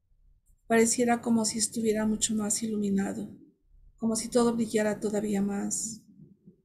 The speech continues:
Qué sensación tan maravillosa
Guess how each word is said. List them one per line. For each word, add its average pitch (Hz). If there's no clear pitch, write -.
Qué 262
sensación 233
tan 233
maravillosa 226